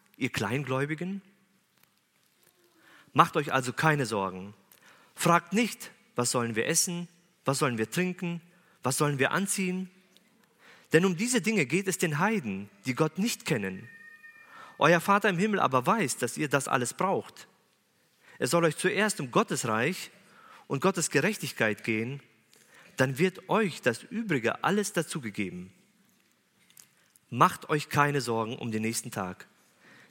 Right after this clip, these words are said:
Der nächste Tag wird für sich selbst sorgen. Es genügt, dass jeder Tag seine eigene Last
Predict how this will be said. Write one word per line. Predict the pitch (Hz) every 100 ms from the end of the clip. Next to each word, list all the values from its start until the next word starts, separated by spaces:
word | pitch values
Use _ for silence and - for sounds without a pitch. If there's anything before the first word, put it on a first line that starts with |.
| -
Der | 107
nächste | 226 - 123
Tag | - 104 95 - - _ _ _ -
wird | 117
für | - 131
sich | 165
selbst | - 151 127 -
sorgen. | 107 95 92 90 - _ - _ - - -
Es | 127 -
genügt, | 139 151 196 - - _
dass | 117 110
jeder | 190 202 151
Tag | 135 139 - - - _ _
seine | - 110 104 -
eigene | 131 156 147
Last | 110 110 - - -